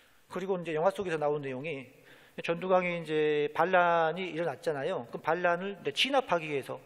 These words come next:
정부, 정규군이 또 투입이 돼요. 그게 이제 팔공수부대, 실제적으로는 이름이 좀 달라요. 근데 영화에서는 팔공수부대라고 그래요. 팔공수부대가 서울로 진입을 합니다. 이 소식을 이제 전두광이 늦게 안 거죠. 큰일 났죠.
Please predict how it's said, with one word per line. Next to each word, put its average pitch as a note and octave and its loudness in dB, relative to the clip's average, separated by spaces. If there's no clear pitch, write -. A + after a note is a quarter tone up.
정부, E3+ -4
정규군이 G3+ -4
또 D3 -8
투입이 G3 -8
돼요. A#2+ -2
그게 D3+ -6
이제 D#3 -8
팔공수부대, E3 -2
실제적으로는 G3+ 0
이름이 D#3+ -6
좀 F3 -8
달라요. B2 -8
근데 C#3+ -8
영화에서는 D#3 0
팔공수부대라고 C#3+ -4
그래요. A#2 -10
팔공수부대가 F#3+ 2
서울로 A#3+ 2
진입을 G3 -2
합니다. C#3+ -4
이 E3+ -10
소식을 G#3 0
이제 D#3 -4
전두광이 E3 -2
늦게 E3 0
안 C#3 0
거죠. A#2+ -8
큰일 C#4 -2
났죠. D3 0